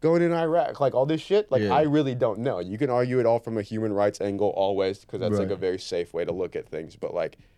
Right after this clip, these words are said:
Speaker 1: I don't think I have much to offer in that way. But, like,
Speaker 2: Also,
Speaker 1: the
Speaker 2: you mad until the gas prices go back down,
Speaker 1: Yeah,
Speaker 2: like
Speaker 1: no, exactly. No, but it's like, but do you know what I mean? It's all very, like, surface level shit.
Speaker 2: Right.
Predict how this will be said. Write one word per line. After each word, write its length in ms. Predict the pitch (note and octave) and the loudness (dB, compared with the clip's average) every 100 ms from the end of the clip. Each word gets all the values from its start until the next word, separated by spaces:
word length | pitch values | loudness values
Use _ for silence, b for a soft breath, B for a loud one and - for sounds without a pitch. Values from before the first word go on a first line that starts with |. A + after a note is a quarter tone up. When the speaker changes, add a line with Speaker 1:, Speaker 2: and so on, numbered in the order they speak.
| b - | b -6
Speaker 1:
I 100 | A#2 | -2
don't 180 | G#2+ G2+ | 0 -2
think 160 | G2+ F#2 | -4 -2
I 80 | F2+ | -2
have 220 | F#2 F2 | -2 -2
much 260 | F2+ D#2+ - | -4 -6 -8
to 80 | - | -2
offer 360 | F#2 F#2+ - | -2 -2 -4
in 120 | E2 | -8
that 160 | E2 C#2 | -8 -8
way. 140 | E2 - B B B | -10 -12 B B B
But, 100 | D3+ | 2
like, 80 | B2+ | 4
Speaker 2:
Also, 160 | C#3 | 4
Speaker 1:
the 60 | F3 | 4
Speaker 2:
you 100 | D3 | 6
mad 300 | A2+ A2+ E3 | 6 4 4
until 220 | C#3+ C#3+ | 2 2
the 80 | A2 | 0
gas 280 | F2 F#2+ - | 2 2 0
prices 380 | - G#2 - F#2 | 2 0 0 -2
go 160 | F2+ F#2 | -2 0
back 280 | F#2 F2+ | 0 -2
down, 260 | F2 E2+ F2+ | -4 -4 0
Speaker 1:
Yeah, 180 | G2 F2+ | 2 2
Speaker 2:
like 160 | D#3+ F#3 | 0 -2
Speaker 1:
no, 180 | F3+ | 2
exactly. 460 | D3+ C#3 E3+ D3+ C#3+ | 2 4 2 2 0
No, 180 | D#3+ D#3 | 0 2
but 140 | C#3 | 0
it's 100 | D3+ F3 | 0 0
like, 180 | C#3 | -2
but 200 | A#2+ E3 | -2 -6
do 80 | B2 | -6
you 60 | D#3+ | -2
know 80 | E3+ | 2
what 80 | F3 | 2
I 60 | |
mean? 160 | E3+ F3 | 2 0
It's 100 | D#3 | 0
all 140 | D3 D#3 | 0 2
very, 280 | D3+ D3+ | 2 4
like, 160 | C#3 B2 | 4 2
surface 420 | - C3+ A#2+ A#2+ | 0 -2 -2 -2
level 240 | B2+ G#2+ F#2 | -2 -2 -4
shit. 300 | - A#2 - | -6 0 2
Speaker 2:
Right. 140 | - | 0